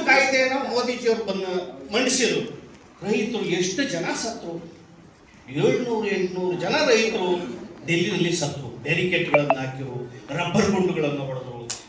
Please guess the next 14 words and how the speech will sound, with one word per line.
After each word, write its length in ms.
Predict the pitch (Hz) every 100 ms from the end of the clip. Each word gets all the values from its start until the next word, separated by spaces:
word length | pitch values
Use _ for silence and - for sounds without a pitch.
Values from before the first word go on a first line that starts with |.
| -
ಚಿತ್ರಹಿಂಸೆಗಳನ್ನು 1000 | 302 311 294 285 240 226 220 208 208 190 170
ಕೊಟ್ಟರು. 260 | 196 175 139 - - - - - - - 202 220 - - 143
ರಾಜ್ಯದಲ್ಲಿ 500 | 160 - 240 220 220 202
ಏನೆಲ್ಲ 240 | 202 196 196 180
ರೈತರ 240 | 180 175
ಮೇಲೆ 140 | 175 175
ದಾಳಿ 180 | 165 175
ಮಾಡಿದ್ದಾರೆ 460 | 175 170 170 165 156 147 - - -
ಅನ್ನೋದನ್ನ 340 | 170 190 196
ನಾವು 140 | 202 185
ತಿಳ್ಕೋಬೇಕಲ್ಲ. 560 | 233 233 254 202 135 139 - - - - - - - - - - - - - -
ದಲಿತರ 340 | 165 175 160 160
ಮೇಲೆ 140 | 156
ದೌರ್ಜನ್ಯ, 500 | 165 170 - 165 156